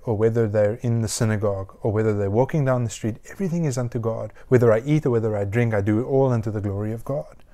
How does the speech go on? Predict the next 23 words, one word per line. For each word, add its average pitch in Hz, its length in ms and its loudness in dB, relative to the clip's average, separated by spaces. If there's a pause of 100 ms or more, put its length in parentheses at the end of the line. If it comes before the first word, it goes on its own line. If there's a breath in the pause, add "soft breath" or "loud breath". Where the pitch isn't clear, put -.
(360 soft breath)
There 123 160 10
is 117 160 8
this, 113 240 2 (260 soft breath)
there 117 160 6
is 104 140 2
this 104 200 -4
overlapping, 113 800 4 (640)
there 113 120 4
is 110 100 2
this 98 100 -2
combination 113 840 -4 (2000 loud breath)
of 107 160 2
my 101 100 0
physical 120 380 2
and 107 100 2
my 101 80 0
spiritual 113 480 0
world. 101 200 -2
It's 98 140 -8
one, 113 220 0
and 101 160 -2
God 120 320 6
reigns 104 540 0